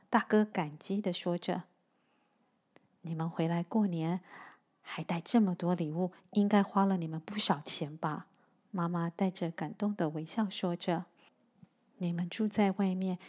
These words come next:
也有很多的花费，下次人回来就好，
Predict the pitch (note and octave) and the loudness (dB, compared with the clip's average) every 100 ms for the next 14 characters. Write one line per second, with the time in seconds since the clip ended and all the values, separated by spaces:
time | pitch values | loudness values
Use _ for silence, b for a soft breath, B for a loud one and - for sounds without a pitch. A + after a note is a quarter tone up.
0 | B - F#3+ G3+ F#3 F3 D#3 G3 G3+ F#3 | B 0 4 4 2 0 0 0 2 2
1 | - F#3+ F#3+ G3+ F3 B B - - G3+ | 4 4 4 0 0 B B -2 0 0
2 | - - G3 F3 b - F3+ F3 F3 E3+ | 0 -2 -2 -2 b -4 -2 0 0 0
3 | E3+ F3 - E3+ - - | -2 -2 0 0 -2 -6